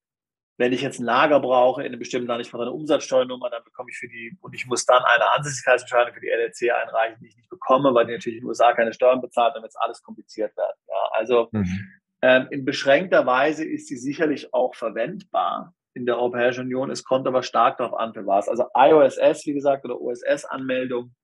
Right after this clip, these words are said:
Speaker 1: haben wir gemacht für Mandanten, ähm, ging also absolut problemlos, ja. Ähm, aber wenn's dann um, äh, wenn's dann eben um kompliziertere Themen geht, ähm, dann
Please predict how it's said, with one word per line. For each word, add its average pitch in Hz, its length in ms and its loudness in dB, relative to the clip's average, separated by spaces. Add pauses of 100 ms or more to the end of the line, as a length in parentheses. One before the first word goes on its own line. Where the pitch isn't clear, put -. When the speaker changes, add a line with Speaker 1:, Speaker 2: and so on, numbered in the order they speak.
(540)
Speaker 1:
haben 139 260 0
wir 135 160 4
gemacht 113 400 0
für 165 120 2
Mandanten, 143 920 0
ähm, 127 520 2
ging 147 340 -2
also 127 800 2
absolut 123 600 -4
problemlos, 85 640 -2
ja. - 260 -4 (220)
Ähm, 123 480 0 (840)
aber 127 420 4
wenn's 131 320 2
dann 127 220 0
um, 131 640 -8
äh, - 720 -4
wenn's - 260 -2
dann 123 160 4
eben 120 380 4
um 117 420 0
kompliziertere 135 680 2
Themen 127 320 2
geht, 120 380 4 (1400)
ähm, 120 540 4
dann 127 460 -2